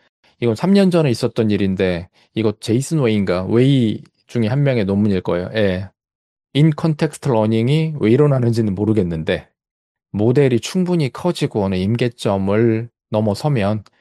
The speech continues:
이게 생긴다라는 것들을 보여줬던 논문이었죠. 그래서 다시 이제 괴델 얘기로 조금 돌아가 보면 힐베르트가 천구백 년대, 천구백 년이에요, 정확히.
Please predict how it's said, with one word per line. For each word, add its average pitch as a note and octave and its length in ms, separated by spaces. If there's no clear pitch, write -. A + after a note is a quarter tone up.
이게 A#2+ 200
생긴다라는 G#2 960
것들을 F#2 280
보여줬던 G2+ 640
논문이었죠. G2 760
그래서 D#3 480
다시 D3 280
이제 C#3 160
괴델 D3 340
얘기로 A#2 300
조금 - 280
돌아가 A2 320
보면 F#2+ 520
힐베르트가 E3+ 920
천구백 C3 540
년대, F#2+ 720
천구백 C3 480
년이에요, E2+ 360
정확히. F2+ 540